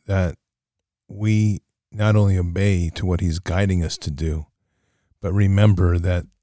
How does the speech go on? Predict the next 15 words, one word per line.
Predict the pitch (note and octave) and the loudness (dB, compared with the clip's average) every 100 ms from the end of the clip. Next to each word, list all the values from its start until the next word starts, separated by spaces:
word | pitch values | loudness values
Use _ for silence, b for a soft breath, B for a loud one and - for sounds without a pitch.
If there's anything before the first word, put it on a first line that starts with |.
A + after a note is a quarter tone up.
| _ - | _ -6
a | G2 | -2
lot | G2+ A2 | 2 2
of | G2 | 2
what | F#2 | 0
he's | F2+ - | -2 -2
having | A2+ A2+ F#2+ | 0 2 2
us | D#2+ | 0
to | - D#2+ | -2 -2
do, | E2 E2 | 0 2
we'll | G2 | 2
never | G2 G2+ F2+ | 4 2 0
be | F2 E2+ | -2 -2
able | E2+ E2+ | -2 -4
to | - | -4
measure. | D#2+ D#2+ F#2 F#2 E2 C#2+ | -2 2 2 2 0 -4